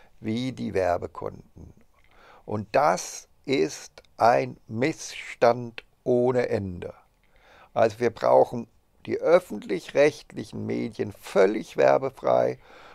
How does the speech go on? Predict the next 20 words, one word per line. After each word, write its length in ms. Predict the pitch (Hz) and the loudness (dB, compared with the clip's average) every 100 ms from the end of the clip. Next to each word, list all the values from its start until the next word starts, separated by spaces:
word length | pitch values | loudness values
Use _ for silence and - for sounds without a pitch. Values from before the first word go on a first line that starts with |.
| - | -12
und 140 | 113 117 | -6 -2
dann 160 | 120 | 0
wird 140 | 120 110 | -2 -4
jeder 480 | 117 156 214 233 202 | -2 0 2 2 2
vernünftige 680 | 170 160 165 - 165 127 | -2 -4 -6 -10 -8 -8
Bürger 320 | 110 127 123 | -2 -2 2
jeden 560 | 117 107 147 196 - 277 | 0 0 -2 -2 -4 -4
Tag 260 | 147 143 - | -2 -2 -2
dazu 300 | 147 - 123 | -4 -2 0
aufgefordert, 840 | 113 107 - - 113 110 117 120 - | 0 0 -8 -4 0 2 0 -4 0
alle 340 | 113 143 175 | 6 6 4
anderen 500 | 120 127 143 151 139 | 0 -4 -4 -4 -2
Medien 460 | 117 110 110 117 107 | -4 -4 -6 -6 -8
zu 260 | - 110 - | -6 -6 -6
ignorieren, 800 | 110 - 104 101 131 160 147 | -10 -6 -4 -4 -4 -2 -2
die 160 | 139 139 | -6 -8
nicht 720 | 139 147 151 123 - - - | -4 -2 -2 -2 -10 -20 -10
werbefrei 800 | - 50 52 53 - - 50 50 | -2 0 0 -2 -8 -4 -4 -4
sind. 540 | 50 - - - - _ _ _ | -10 -14 -16 -16 -20 _ _ _
Ja? 280 | 117 180 | 2 2